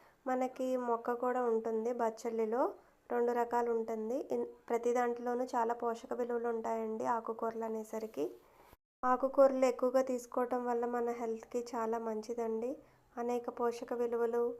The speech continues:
మనకి బాడీలోకి అనేవి వస్తూ ఉంటాయి. So, వెజిటేబుల్స్తో పాటు ఈ ఆకుకూరలు కూడా తీసుకుంటే మనకి రక్తం అనేది చాలా ఎక్కువగా ఉంటుందండి.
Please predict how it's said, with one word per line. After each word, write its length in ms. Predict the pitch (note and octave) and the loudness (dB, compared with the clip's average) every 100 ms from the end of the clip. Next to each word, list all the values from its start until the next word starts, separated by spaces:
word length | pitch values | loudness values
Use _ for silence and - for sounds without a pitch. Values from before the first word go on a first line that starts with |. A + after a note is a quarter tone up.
| - _ _ _ - | -12 _ _ _ -4
మనకి 380 | A#3+ A#3 A#3 A#3 | -2 -2 -2 0
బాడీలోకి 640 | A#3 A3+ A3+ A#3 A#3+ A#3 A#3 | 4 4 2 0 0 -2 -4
అనేవి 360 | A3+ A3+ A#3 | -2 0 -2
వస్తూ 320 | A#3 A3+ - A#3 | -2 -6 -6 -4
ఉంటాయి. 480 | A#3 A3+ A3+ A3 A#3+ E4+ - - _ _ _ - | -2 -2 -2 -2 -2 -4 -12 -20 _ _ _ -8
So, 140 | B3 A#3+ A#3+ A#3 | -2 0 0 0
వెజిటేబుల్స్తో 720 | A3+ A3+ A#3+ A#3 A#3+ - A#3+ | -2 0 -2 -2 -6 -4 -2
పాటు 280 | A#3+ A3+ B3+ | 0 0 0
ఈ 80 | B3+ | 2
ఆకుకూరలు 560 | A3 - - A#3 A3+ | 0 -2 -4 -4 -2
కూడా 200 | A#3 A#3 | -2 -2
తీసుకుంటే 580 | A#3+ A3+ A#3 A3+ A3+ B3 D4+ - - - _ - | 0 -4 -2 -4 -2 -2 -4 -6 -20 -20 _ -6
మనకి 320 | A#3+ A#3+ A#3+ A#3 | 0 0 0 0
రక్తం 380 | A3+ - A#3 A#3 | 0 -2 -4 -2
అనేది 460 | A3+ A3+ A3+ A#3+ B3 C4+ - - _ _ _ - | -2 -2 0 0 0 -4 -10 -20 _ _ _ -4
చాలా 260 | A#3 A3+ A#3 | -2 0 -2
ఎక్కువగా 420 | A3+ - A#3+ A#3+ | -2 -4 0 0
ఉంటుందండి. 680 | A#3 A3 A3+ A3 A3 A3+ | 0 -2 -2 -2 -2 -4